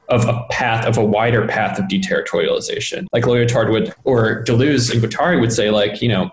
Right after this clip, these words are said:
these aren't supposed to be, like, universal texts. They're supposed to be, like, part of your journey, like we were talking about earlier, on this line of deterritorialization to find out more about, like, the general gist of what we're saying.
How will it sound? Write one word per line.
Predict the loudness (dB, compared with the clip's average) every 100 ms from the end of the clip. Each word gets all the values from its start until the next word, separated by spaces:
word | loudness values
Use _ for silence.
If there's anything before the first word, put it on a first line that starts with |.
| -2
these | 0
aren't | 0 0
supposed | -2 0 0
to | 0
be, | 2
like, | 2 2
universal | 2 2 2 0 0 -2
texts. | -2 -2 -2 -6 -4
They're | -2
supposed | 0 0 -2
to | 0
be, | 0
like, | 0 0 -4 -14 _ -8
part | 0 2
of | 2
your | 2
journey, | 2 2 2 2 2 0 -2
like | -4
we | 0
were | 0
talking | 0 -2
about | -2 0
earlier, | 0 0 0 0
on | 2
this | 2 2
line | -2 -2
of | -2
deterritorialization | -4 -4 -2 -2 -2 -2 -2 -2 -4 -2 -4
to |
find | -2 -4 -2
out | -4 0
more | 0 0 -2 -4
about, | -2 0 0 -2
like, | -2 0
the |
general | 0 2 2 2 2
gist | 0 -2 -4
of | -6
what | -4 -4
we're | -6
saying. | -6 -8 -8